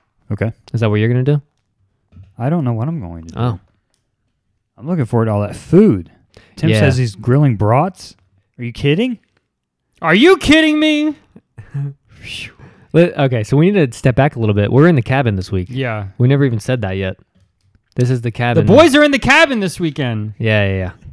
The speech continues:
Speaker 2: yeah. <laughs> It gets so loud so fast.
Speaker 3: And, uh,
Speaker 2: <laughs>
Speaker 3: this is Saturday night for us. We're recording on Saturday night instead of Friday night. And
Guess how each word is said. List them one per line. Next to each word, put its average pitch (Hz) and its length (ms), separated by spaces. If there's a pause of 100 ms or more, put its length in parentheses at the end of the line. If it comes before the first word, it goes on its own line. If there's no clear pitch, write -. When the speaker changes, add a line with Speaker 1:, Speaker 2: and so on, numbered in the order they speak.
(400)
Speaker 2:
yeah. - 260
<laughs> - 840
It 151 200
gets - 240
so 147 240
loud 139 320
so 143 140
fast. - 300
Speaker 3:
And, 151 280
uh, 127 300 (500)
Speaker 2:
<laughs> - 520
Speaker 3:
this 160 180
is 160 100
Saturday 160 400
night 139 240
for 131 140
us. 139 280
We're 135 120
recording 127 420
on 117 140
Saturday 123 340
night 117 140
instead 120 260
of 110 80
Friday 110 320
night. 107 260 (1040)
And 110 360